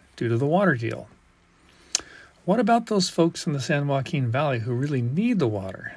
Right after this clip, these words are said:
badly? There is an element of taking care of our neighbor,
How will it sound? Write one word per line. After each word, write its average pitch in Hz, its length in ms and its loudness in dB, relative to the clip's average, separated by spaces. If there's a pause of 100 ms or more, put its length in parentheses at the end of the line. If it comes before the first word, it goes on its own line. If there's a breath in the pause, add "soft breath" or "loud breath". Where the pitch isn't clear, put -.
badly? 165 540 0 (640 loud breath)
There 139 180 2
is 127 140 4
an - 100 -2
element 156 380 6
of 123 100 -2
taking 156 320 -2
care 143 280 0
of 123 80 -2
our 117 100 0
neighbor, 120 500 0